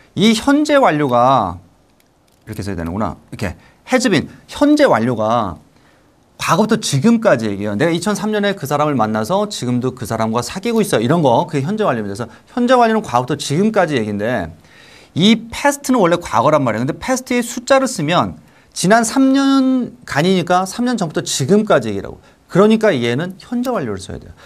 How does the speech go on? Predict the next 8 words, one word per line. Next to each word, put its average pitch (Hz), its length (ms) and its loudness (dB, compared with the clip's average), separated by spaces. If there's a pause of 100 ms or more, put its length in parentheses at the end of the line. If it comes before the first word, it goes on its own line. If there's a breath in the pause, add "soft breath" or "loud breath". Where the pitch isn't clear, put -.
(140)
그래서 123 160 -4
현재 220 260 2
완료라는 165 480 2
건 165 400 0
과거부터 - 380 -6
지금까지 156 580 -2
얘기다. 67 260 -10 (360 soft breath)
그래서 127 320 -4